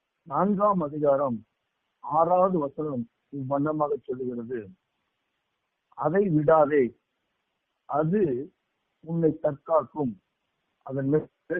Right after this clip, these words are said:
பிரியமாயிரு, அது உன்னை காத்துக்கொள்ளும்."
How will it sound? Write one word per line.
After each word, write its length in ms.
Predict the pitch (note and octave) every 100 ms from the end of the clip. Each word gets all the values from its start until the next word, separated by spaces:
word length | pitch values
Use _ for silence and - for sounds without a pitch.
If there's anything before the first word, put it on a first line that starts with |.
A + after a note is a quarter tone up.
| F3 _ -
பிரியமாயிரு, 920 | D#3+ F3+ F#3 F3+ F3 E3 C3 B2+ C#3 G#2+ _ _ _ -
அது 280 | A#2 D3 F3 D3
உன்னை 280 | C#3+ C3+ B2 A#2+ _
காத்துக்கொள்ளும்." 680 | B2+ C3 C3 - A2+ G#2+ G2+